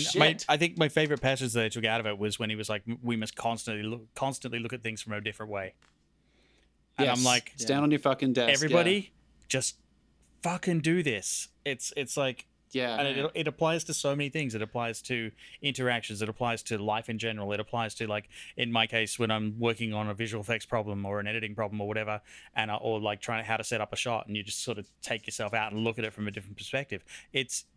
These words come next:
Speaker 1: the best life advice you will get from anything. It's like,
Speaker 2: Yes.
Speaker 1: learn to look at it from a different perspective, because your initial thought
Speaker 3: Yeah.
Speaker 1: might not be the right one.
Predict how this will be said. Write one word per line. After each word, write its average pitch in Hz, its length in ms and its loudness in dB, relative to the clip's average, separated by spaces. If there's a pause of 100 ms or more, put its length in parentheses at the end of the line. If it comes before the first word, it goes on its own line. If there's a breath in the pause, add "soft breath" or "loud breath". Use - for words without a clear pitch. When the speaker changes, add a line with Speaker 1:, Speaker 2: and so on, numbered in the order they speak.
(140)
Speaker 1:
the 151 100 4
best 147 440 0
life 131 300 2
advice 117 440 0
you 123 120 0
will 120 100 0
get 113 320 -4
from 117 260 -2
anything. 120 500 -4 (880 soft breath)
It's - 80 -6
like, 117 100 -2
Speaker 2:
Yes. 127 180 4
Speaker 1:
learn 135 220 2
to 139 80 0
look 143 260 2
at 131 80 2
it 117 120 0
from 113 160 0
a 113 60 0
different 110 260 -6
perspective, 113 500 -4 (300 soft breath)
because 113 560 -2
your 110 120 0
initial 117 300 0
thought 135 300 4
Speaker 3:
Yeah. 110 40 -4
Speaker 1:
might 117 160 2
not 117 160 -2
be 135 60 -2
the 131 80 -2
right 151 240 0
one. - 200 -14